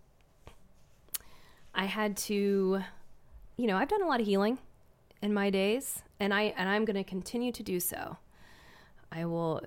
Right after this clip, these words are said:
so, and, and, and growing too. I'm gonna continue to grow and learn, right? So I think healing is just part of that process. I think maybe it's part of the bigger picture. I don't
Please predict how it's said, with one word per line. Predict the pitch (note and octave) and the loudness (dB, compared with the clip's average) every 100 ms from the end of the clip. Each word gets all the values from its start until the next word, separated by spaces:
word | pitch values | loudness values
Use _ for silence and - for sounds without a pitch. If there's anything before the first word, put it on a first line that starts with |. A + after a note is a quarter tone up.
| G#3 | -8
so, | - G3 F3 - - - - - | -4 0 2 0 -4 -16 -20 -4
and, | - A3 G#3+ | 2 4 4
and, | G#3 G3 - - | 0 -2 -6 -4
and | G3+ | 0
growing | G3+ B3+ A#4 - | 4 4 4 2
too. | - F#4 - - | -2 -2 -2 -2
I'm | F3 | -2
gonna | F3 F3+ | 0 0
continue | G3 - D#3 | -2 -2 -2
to | F3+ | -2
grow | F#3+ A#3+ C#4+ - - - - | 0 2 2 -2 -10 -12 -6
and | E3 | -2
learn, | D#3+ A#3 - - - | 0 -2 -4 -10 -10
right? | C#3+ D#3 | -8 -8
So | - | -4
I | F#3+ | -2
think | G3+ F#3+ | -2 -2
healing | G3 F#3+ F3+ | -2 -2 0
is | D#3+ | -2
just | D3 - | -6 -10
part | - E3 | -8 -6
of | D#3 | -4
that | D#3 C#3 C3+ - - - - - - | -4 -2 -4 -6 -20 -20 -20 -20 -12
process. | - F#3 - F2+ - - | -6 -6 -4 -6 -6 -8
I | |
think | - D#3+ - | -10 -10 -8
maybe | D3 C#3+ | -6 -6
it's | F2+ - - | -8 -8 -14
part | - E3 | -8 -6
of | D3+ C#3+ C#3+ - - - - - - - - - - | -8 -10 -16 -18 -20 -20 -20 -20 -20 -20 -20 -20 -16
the | |
bigger | - D3 - | -12 -12 -12
picture. | - - - - - | -16 -12 -10 -10 -8
I | - F#3 | -6 -6
don't | - | -8